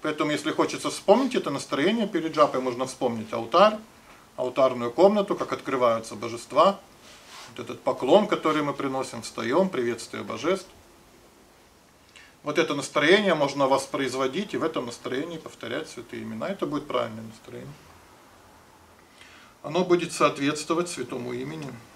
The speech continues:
будет соответствовать желанию ачарьи. Можно вот так начать действовать. Это будет правильно.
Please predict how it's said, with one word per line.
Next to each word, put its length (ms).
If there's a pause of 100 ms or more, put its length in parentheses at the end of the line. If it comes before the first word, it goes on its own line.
будет 280
соответствовать 720
желанию 460
ачарьи. 500 (1600)
Можно 340
вот 200
так 340
начать 400
действовать. 680 (720)
Это 240
будет 220
правильно. 400